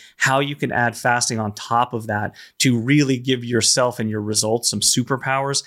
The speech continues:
is just an incredible opportunity. So, um, looking forward to this. And I, I think this is a,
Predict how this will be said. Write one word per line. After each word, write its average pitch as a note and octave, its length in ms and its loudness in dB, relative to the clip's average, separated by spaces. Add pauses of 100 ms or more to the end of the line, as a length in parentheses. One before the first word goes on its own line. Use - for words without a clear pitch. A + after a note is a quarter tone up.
(220)
is B2+ 220 2
just B2 440 0
an B2 120 2
incredible A#2+ 500 -2
opportunity. A2+ 500 -4
So, G#2 300 0 (280)
um, A#2 280 0
looking C3+ 200 0
forward B2 280 -2
to A#2+ 60 -4
this. A2+ 260 2
And G#2+ 100 0
I, G#2 320 0 (120)
I B2 40 2
think B2+ 160 2
this A2 140 0
is G#2+ 80 -4
a, G2+ 160 2